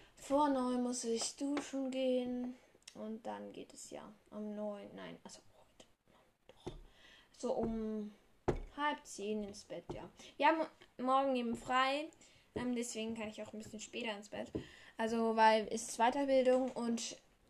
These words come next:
übermorgen ist der Zukunftstag. Ich gehe an einen Bauernhof, ja. Aber darüber werdet ihr dann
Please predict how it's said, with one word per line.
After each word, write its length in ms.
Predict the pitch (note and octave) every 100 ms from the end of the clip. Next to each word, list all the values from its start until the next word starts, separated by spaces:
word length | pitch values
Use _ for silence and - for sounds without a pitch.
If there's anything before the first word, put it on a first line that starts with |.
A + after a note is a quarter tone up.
| A#4+
übermorgen 380 | A4+ C4+ A#3+
ist 140 | B3 -
der 100 | D4+
Zukunftstag. 840 | A#4 - E5+ G#4 - - - -
Ich 140 | G#3+
gehe 140 | - A3
an 80 | G3
einen 180 | D#3
Bauernhof, 880 | G3+ D#4+ E4 D#4 C#4+ D4 C#4+ - - -
ja. 280 | A3+ G#3+ G#3 - - - - - - -
Aber 360 | - B3+ B3+ A#3
darüber 580 | B3 A3 A#3+ B3+ A3 A3
werdet 280 | G#3+ G#3 G#3
ihr 120 | F3
dann 200 | - F3